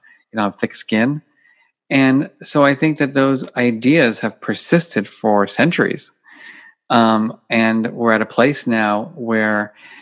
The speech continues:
um, that denial of emotion is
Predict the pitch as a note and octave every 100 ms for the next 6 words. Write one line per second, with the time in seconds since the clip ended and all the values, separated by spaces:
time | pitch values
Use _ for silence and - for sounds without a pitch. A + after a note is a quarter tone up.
0 | _ _ _ A#2 G#2+ G#2 G2 - - -
1 | _ _ _ _ _ _ - A#2+ C3+ -
2 | A2+ A2+ C#3+ A#2+ G#2 A2+ G#2+ G#2+ C3 C3
3 | G#2+ G2+ A2+ G#2+ G2+ - -